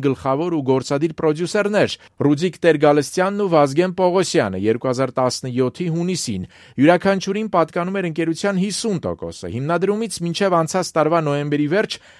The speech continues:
ընկերության տնօրենն էր Վազգեն Պողոսյանը, ով նույն ամսին ընդամենը քսանհինգ հազար դրամով վաճառել է իր հիսուն տոկոս բաժնեմասը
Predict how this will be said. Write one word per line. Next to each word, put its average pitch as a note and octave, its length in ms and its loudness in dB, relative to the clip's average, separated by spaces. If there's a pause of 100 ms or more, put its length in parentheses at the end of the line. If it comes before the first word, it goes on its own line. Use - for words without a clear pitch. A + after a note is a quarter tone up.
(200)
ընկերության D#3+ 540 0
տնօրենն F3 420 0
էր F3 140 0
Վազգեն C#3 420 2
Պողոսյանը, D#3 640 0 (100)
ով D3+ 140 0 (100)
նույն F#3 240 0
ամսին F3 320 -2 (260)
ընդամենը F3 380 2
քսանհինգ F3+ 560 -2
հազար C#3+ 320 0
դրամով D3+ 400 -2
վաճառել F#3 480 2
է A#2+ 160 4
իր G#2+ 160 -6
հիսուն D3+ 320 -6
տոկոս B2 320 -2
բաժնեմասը C3+ 560 2